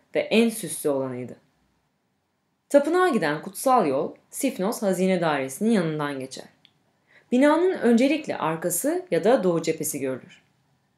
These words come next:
Binanın dört tarafını dönen pedimentteki fresklerin bu kısmında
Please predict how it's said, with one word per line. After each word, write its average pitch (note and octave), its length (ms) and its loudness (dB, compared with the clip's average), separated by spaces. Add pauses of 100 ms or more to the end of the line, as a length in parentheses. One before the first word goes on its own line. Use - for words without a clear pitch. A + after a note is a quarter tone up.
(260)
Binanın D#4+ 440 4
dört F#4+ 220 2
tarafını F3 460 0
dönen C#3+ 360 0 (240)
pedimentteki F3 800 -2
fresklerin D3+ 680 -2
bu C4 120 -4
kısmında G3 640 -4